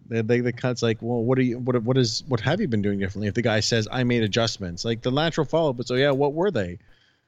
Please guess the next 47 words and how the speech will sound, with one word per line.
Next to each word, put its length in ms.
Right? 260
They 80
didn't 220
say, 180
"Have 240
you 80
done 240
this?" 220
Price, 480
oh 80
no, 180
yeah, 280
never 160
mind. 140
The 120
reporter 340
asked 200
why 260
he's 100
been 160
on 100
a 60
roll. 260
Okay, 240
so 100
it 20
was 120
a 40
snippy, 340
it 40
was 120
a 100
kind 220
of 140
a 100
not 180
so 100
nice 180
question 260
to 40
begin 180
with. 180
This 180
is 120
just 240
bad 240
all 180